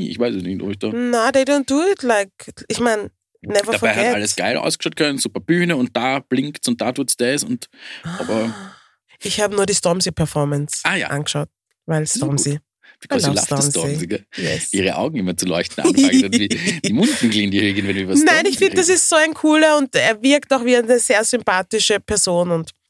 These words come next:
Speaker 2: und ich freue mich einfach, dass der jetzt so erfolgreich ist, so arg erfolgreich, nämlich auch außerhalb von England.
Speaker 1: Hm. Und wie man gesehen hat, hat er sich auch sehr gefreut, dass er dort war, weil er nämlich ein Selfie mit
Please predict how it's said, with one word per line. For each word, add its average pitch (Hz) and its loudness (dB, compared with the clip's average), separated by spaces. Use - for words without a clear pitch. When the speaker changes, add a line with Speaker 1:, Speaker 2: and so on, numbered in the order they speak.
Speaker 2:
und 240 0
ich 240 -4
freue 180 0
mich 233 -2
einfach, 190 -2
dass 202 -4
der 208 0
jetzt - -4
so 202 0
erfolgreich 180 -2
ist, - -8
so - -2
arg 160 -2
erfolgreich, 151 -4
nämlich 170 0
auch 160 -4
außerhalb 151 0
von 160 -4
England. 139 -4
Speaker 1:
Hm. 82 -10
Und 98 -6
wie 107 0
man 101 -2
gesehen 98 -2
hat, 104 -4
hat 95 -6
er 98 -4
sich - -2
auch 95 -8
sehr 160 2
gefreut, 160 -2
dass 135 -2
er 139 0
dort 131 0
war, 175 -2
weil 131 2
er 123 2
nämlich 120 2
ein 113 2
Selfie 120 0
mit 120 -2